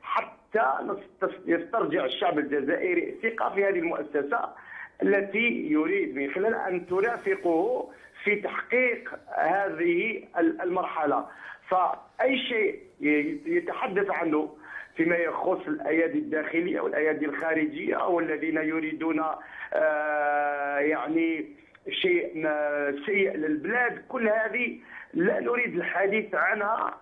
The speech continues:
في خضم هذا الحراك الكبير،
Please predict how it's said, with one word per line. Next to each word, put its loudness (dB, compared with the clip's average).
في 4
خضم 0
هذا 2
الحراك 0
الكبير، 0